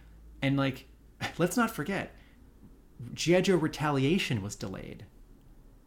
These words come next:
right, 'cause of those reshoots. And so, so Snake Eyes has this, has two asterisks. One, it was, it was delayed, right? It was, it was covid delayed, and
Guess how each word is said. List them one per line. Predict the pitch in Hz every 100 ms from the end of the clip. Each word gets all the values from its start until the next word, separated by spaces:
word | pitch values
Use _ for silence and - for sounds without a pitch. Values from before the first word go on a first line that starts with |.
| -
right, | 113 107
'cause | 113 113
of |
those | 113 92
reshoots. | 143 165 - - - - - - - - - -
And | 135 131 127 123 - - - -
so, | - - -
so | - 165 156 151 - - - - - - -
Snake | - 202 226
Eyes | 220 196
has | 151 156 139
this, | 139 - 113
has | 143 139
two | - - 214
asterisks. | 135 123 - 113 101 - - - - - -
One, | 127 190 135 107 117 - _ -
it | 156
was, | 165 160 - 160
it | 160
was | 156 113
delayed, | 131 107 101 - 101 _ _ -
right? | 110 107 -
It | 120
was, | 101 101 - -
it | 110
was | 104
covid | - 135 139 113 123 104
delayed, | 117 98 107 107 - 107 -
and | 117 110 107